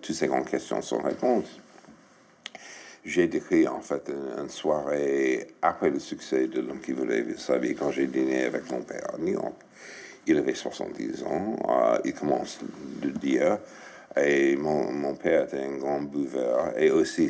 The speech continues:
euh, il était franchement quelqu'un en dehors de travail.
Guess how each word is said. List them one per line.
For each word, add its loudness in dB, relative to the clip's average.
euh, 2
il 2
était 2
franchement 0
quelqu'un -2
en 0
dehors 2
de -2
travail. 4